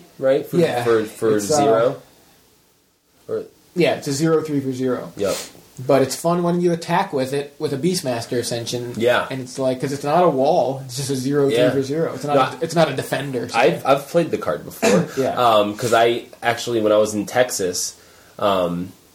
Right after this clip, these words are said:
Speaker 1: you know, like I said, like, my time in Texas, I guess we haven't done part two of the, uh, of the, uh, our,
Speaker 2: Of part
Speaker 1: of,
Speaker 2: one,
Speaker 1: of
Speaker 2: right.
Speaker 1: our journey to this point. Um, which will actually be a way more interesting,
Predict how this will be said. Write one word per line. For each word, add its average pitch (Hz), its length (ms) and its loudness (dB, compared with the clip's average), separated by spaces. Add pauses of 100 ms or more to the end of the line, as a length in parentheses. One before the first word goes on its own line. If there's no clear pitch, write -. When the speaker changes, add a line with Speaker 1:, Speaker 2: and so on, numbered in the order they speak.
(140)
Speaker 1:
you 120 140 0
know, 87 160 0
like 98 140 0
I 95 80 -2
said, 95 260 0
like, 90 160 -6
my 110 140 2
time 107 260 -2
in 90 160 -4
Texas, 98 420 -6
I 98 40 -4
guess 107 240 -6
we 98 140 -2
haven't 92 300 -4
done 98 220 0
part - 300 -2
two 87 260 2
of 85 240 0
the, 87 260 0
uh, 85 200 0 (680)
of 92 280 0
the, 95 240 -2
uh, 90 220 -2
our, 95 300 0
Speaker 2:
Of 95 60 -6
part 135 140 -2
Speaker 1:
of, 131 100 -6
Speaker 2:
one, 127 160 -4
Speaker 1:
of 110 120 2
Speaker 2:
right. 110 40 2
Speaker 1:
our 104 200 4
journey 113 840 0 (180)
to 117 100 -4
this 110 180 -2
point. 113 520 -2 (520)
Um, 107 340 2
which 123 140 0
will 147 80 4
actually 180 300 0
be 131 100 2
a 107 240 0
way 104 260 2
more 107 240 2
interesting, 95 760 -4